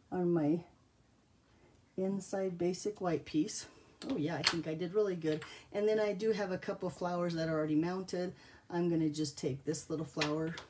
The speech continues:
and this little leaf and just add a little bit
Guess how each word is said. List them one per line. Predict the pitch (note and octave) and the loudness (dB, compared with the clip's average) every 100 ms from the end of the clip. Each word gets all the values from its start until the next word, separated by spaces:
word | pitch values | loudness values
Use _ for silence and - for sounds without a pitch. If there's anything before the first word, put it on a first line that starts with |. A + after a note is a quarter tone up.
| - _ - - - - - | -20 _ -20 -20 -20 -20 -6
and | F3 D#3+ | -2 0
this | D#3 C3+ | -2 -2
little | D3 C#3+ D3+ | -2 -2 0
leaf | G3 G#3 - - - - _ _ _ - - - _ - | -2 -4 -6 -16 -20 -20 _ _ _ -20 -20 -20 _ -10
and | F#3 F3 D3+ | -2 0 0
just | D#3+ - | -2 -6
add | E3+ D#3+ | -6 -2
a | |
little | D3+ C#3+ C#3+ | 0 0 0
bit | C#3 C#3 C3+ - | 0 -2 -2 -8